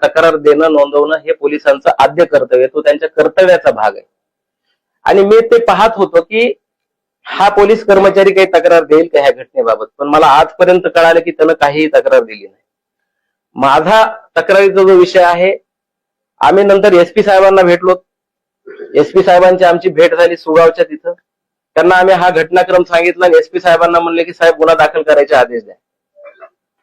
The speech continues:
तर ते म्हणले "तुम्ही परळीला जाऊन तक्रार द्या." परळीमध्ये माझ्या जीविताला धोका होता काल म्हणून मी परळी शहरात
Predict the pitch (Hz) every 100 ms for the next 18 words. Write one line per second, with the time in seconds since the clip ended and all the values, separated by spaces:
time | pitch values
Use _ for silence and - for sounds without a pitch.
0 | _ 175 175 202 214 220 220 220 220 202
1 | 208 214 208 208 185 - 147 127 - -
2 | _ _ _ _ _ _ _ _ _ _
3 | _ 160 185 214 214 220 214 202 208 196
4 | 202 214 208 170 165 190 185 185 180 185
5 | 185 185 190 190 180 185 180 165 165